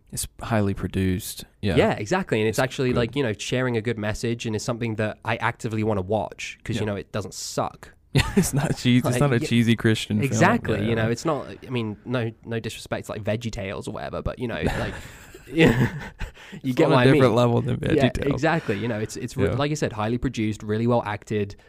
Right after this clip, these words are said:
Speaker 2: good T V show that I've recommended to people. And I know that people who aren't even Christians have been watching it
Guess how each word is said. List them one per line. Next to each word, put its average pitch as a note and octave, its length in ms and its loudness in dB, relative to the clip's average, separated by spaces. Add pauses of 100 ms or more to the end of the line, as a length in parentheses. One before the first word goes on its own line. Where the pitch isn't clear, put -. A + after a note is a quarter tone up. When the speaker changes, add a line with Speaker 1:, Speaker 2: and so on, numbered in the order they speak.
(240)
Speaker 2:
good A#2 380 4
T A2+ 180 -6
V A#2 140 -2
show G#2 240 -6
that F#2 120 -8
I've G#2 160 -10 (160)
recommended A#2 600 -2
to - 80 -14
people. G2+ 260 -8
And G#2 100 -6
I A2+ 40 -4
know A#2+ 160 -2
that F#2+ 100 -8
people A2+ 320 -4
who A2 160 -2
aren't A2 140 -2
even G#2 120 -6
Christians C3 360 -6
have - 80 -16
been D2+ 120 -10
watching - 300 -10
it - 160 -14